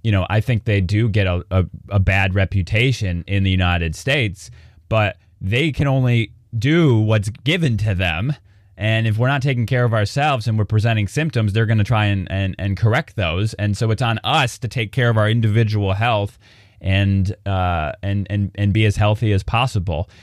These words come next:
So do you, they, as far as honesty goes, did they give you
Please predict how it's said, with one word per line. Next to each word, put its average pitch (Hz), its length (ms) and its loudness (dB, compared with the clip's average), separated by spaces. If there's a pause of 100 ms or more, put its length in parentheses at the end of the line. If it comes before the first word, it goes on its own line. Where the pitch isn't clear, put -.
(100)
So 143 140 2
do 131 160 2
you, 208 280 -2
they, 147 180 -2 (300)
as 143 140 0
far 208 180 0
as 185 180 -2
honesty 127 380 0
goes, 104 160 4
did 107 160 2
they 160 120 0
give 143 360 -2
you 143 400 0